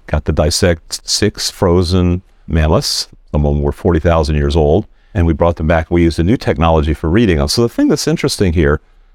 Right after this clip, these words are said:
there are two things. Is one is that we can read that ancient D N A.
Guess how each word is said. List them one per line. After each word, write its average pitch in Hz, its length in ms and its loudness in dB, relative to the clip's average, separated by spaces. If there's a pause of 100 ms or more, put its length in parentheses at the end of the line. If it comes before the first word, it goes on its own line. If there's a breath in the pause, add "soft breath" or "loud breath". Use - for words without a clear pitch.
there 107 80 -4
are - 20 -2
two 269 180 -2
things. 64 420 -2
Is - 140 -2 (160)
one 175 180 2
is - 100 0
that - 80 -2
we 101 100 0
can 92 160 0
read 131 340 2
that 80 160 2
ancient 76 320 -2
D 117 120 -2
N 50 120 -8
A. - 280 -8